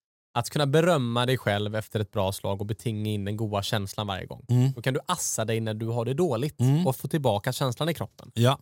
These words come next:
Speaker 1: Två är att inte dissa dig själv för
Speaker 2: Nej.
Speaker 1: länge. Femton sekunder, sen är det nog. Tre är andning, hållning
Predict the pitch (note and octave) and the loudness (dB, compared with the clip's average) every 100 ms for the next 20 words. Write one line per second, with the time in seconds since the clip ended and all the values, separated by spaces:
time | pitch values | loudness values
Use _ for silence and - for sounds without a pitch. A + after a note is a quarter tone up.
0 | - F#3 G3+ G3+ E3 F3+ D#3 _ - A#2+ | -2 2 4 2 2 -2 -4 _ -4 -2
1 | A#2 _ _ _ F3 - - C3+ D#3 - | -4 _ _ _ -4 -2 0 0 0 -2
2 | F#2+ - _ _ _ - C3 C#3 C3+ C3 | -4 -6 _ _ _ -2 4 6 6 4
3 | - _ _ _ - G3 D3+ D#3+ D#3 C3 | -2 _ _ _ 0 0 0 -2 0 0
4 | G#2+ G#2 A2 G#2 _ _ - B2+ A2 A2 | 0 0 -2 -2 _ _ -4 -2 0 -2
5 | A2 A2+ - _ _ _ _ - G3 G#3 | -2 -4 -6 _ _ _ _ 0 2 4
6 | G3 G3 - B2+ A2+ A2 - _ _ - | 2 0 0 0 2 0 -2 _ _ -2
7 | F#3+ F3+ B2 A#2 A#2 A#2 A#2 _ _ _ | 0 2 0 0 0 -2 -6 _ _ _
8 | - F3 C3 A2 A2 A2 A2 C3 | -2 2 2 0 0 0 0 -2